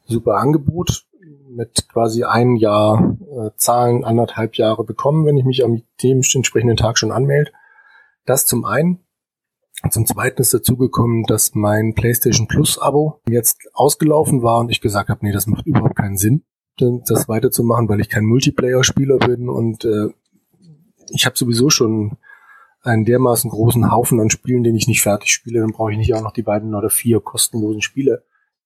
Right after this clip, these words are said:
Vier, weil ich noch eine Vita dazu hab. Entsprechend hab ich gesagt, „Nee, komm, lass das mal.“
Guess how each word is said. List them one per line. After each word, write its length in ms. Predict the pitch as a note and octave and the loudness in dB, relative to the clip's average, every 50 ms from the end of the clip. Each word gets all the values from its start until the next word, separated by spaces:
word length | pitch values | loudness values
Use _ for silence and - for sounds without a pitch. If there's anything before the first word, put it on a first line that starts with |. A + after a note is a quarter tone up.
| _ _ _ | _ _ _
Vier, 240 | - - A#2 A#2 G#2+ | -4 0 0 2 2
weil 120 | G2+ G2+ | 2 -2
ich 80 | G#2 G2 | -2 -2
noch 80 | G#2+ G2+ | -2 0
eine 160 | G#2 G#2 F#2+ | 0 0 2
Vita 300 | B2+ E3 - F3 D#3 D3+ | 2 2 2 2 2 2
dazu 380 | C#3+ C3 C3+ - D3+ D3 C#3 | 2 2 2 0 0 2 2
hab. 180 | C#3 C#3 - - _ _ _ _ - | 2 0 -2 -8 _ _ _ _ -6
Entsprechend 440 | - - G2 - - - - G2+ G#2+ | -4 -2 -2 0 -2 -4 -4 -4 -6
hab 60 | G#2 | -6
ich 80 | G#2 - | -4 -2
gesagt, 260 | - A2 G#2 G2+ - | -2 -2 -2 -4 -4
„Nee, 140 | G2+ G2+ G2+ | -4 -4 -2
komm, 280 | - - G#2 G2+ - | -2 -2 -4 -4 -4
lass 240 | - A2+ G#2 A2 A#2 | -4 -2 -2 -2 0
das 180 | - D#3+ D3 - | 0 -2 0 0
mal.“ 340 | D3 D3 C#3+ D3 D#3 D3 | 0 2 2 2 0 -2